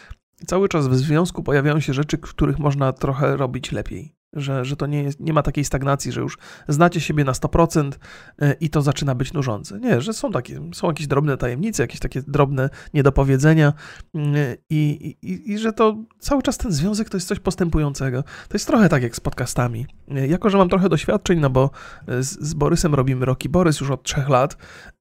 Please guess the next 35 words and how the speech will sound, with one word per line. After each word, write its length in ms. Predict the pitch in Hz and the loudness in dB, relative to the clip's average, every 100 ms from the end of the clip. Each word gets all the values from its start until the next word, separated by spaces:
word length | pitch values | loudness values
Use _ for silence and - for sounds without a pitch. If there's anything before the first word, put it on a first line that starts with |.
| _ - | _ 4
<clears throat> 80 | - - 143 - | 6 6 6 2
i 280 | 139 139 143 - 151 - | 0 0 -4 2 2 4
kiedy 220 | 147 139 | 0 2
zaczynaliśmy 460 | 139 147 208 - | 0 -2 -4 -4
trzy 160 | 226 147 | -2 0
lata 160 | 123 123 | 0 0
temu, 280 | 120 156 175 - - - | -2 -2 -4 -12 -20 -14
to 100 | - | -6
mogłem 300 | 190 254 226 | -2 2 2
mieć 140 | 170 147 | 0 0
takie 200 | 151 151 - _ _ 170 160 | 0 -2 -6 _ _ -14 -10
przypuszczenie, 600 | - 190 143 147 147 139 | -8 -6 0 2 2 2
że 280 | 123 120 139 - - - _ - | 2 0 -2 -6 -20 -20 _ -20
już 280 | 120 240 233 | -4 -4 0
dosyć 280 | 226 - 131 | 0 0 2
dużo 280 | 135 120 | 4 4
wiem, 280 | 117 156 156 | 4 4 4
a 60 | 120 - - | 0 -6 -4
potrafię 340 | 117 147 139 | 0 0 0
opowiadać 420 | 131 127 127 127 | 2 2 2 0
historię, 400 | - - 156 147 | -4 -2 2 2
potrafię 260 | 139 117 131 | 0 -4 -4
się 60 | |
przygotować 420 | 131 - 135 147 143 | -6 -4 2 2 4
do 100 | 147 | 4
tych 120 | - | 2
podcastów, 540 | 147 - 135 - 135 | -2 -4 -6 -2 0
wiem, 300 | 147 143 131 | 2 0 0
jak 160 | 135 - | -2 0
to 120 | 139 | 0
robić, 200 | 143 135 | 0 0
żeby 220 | 110 117 | -4 -4
było 200 | 120 117 | -4 -4
w 40 | 147 | 0
miarę 320 | 131 127 | 0 0